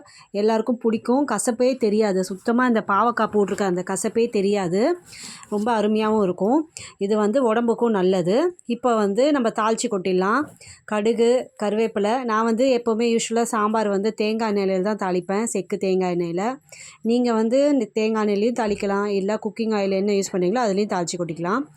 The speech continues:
நான் தேங்காய் எண்ணெய், கடுகு, கருவேப்பிலை போட்டு இப்போ தாளித்து கொட்டியாச்சு. நல்லா கம கமன்னு வாசனை வருதுங்க. சாம்பார் ரெடி ஆயிடுச்சு. நீங்களும் ட்ரை பண்ணி பாருங்க.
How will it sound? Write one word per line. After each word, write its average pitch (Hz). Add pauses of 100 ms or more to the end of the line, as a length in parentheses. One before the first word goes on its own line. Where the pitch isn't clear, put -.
(340)
நான் 220
தேங்காய் 233
எண்ணெய், 220
கடுகு, 208
கருவேப்பிலை 202
போட்டு 180 (440)
இப்போ -
தாளித்து 214
கொட்டியாச்சு. 190 (500)
நல்லா 202
கம 196
கமன்னு 196
வாசனை 202
வருதுங்க. 180 (140)
சாம்பார் 190
ரெடி 180
ஆயிடுச்சு. 180 (640)
நீங்களும் 214
ட்ரை 196
பண்ணி 202
பாருங்க. 190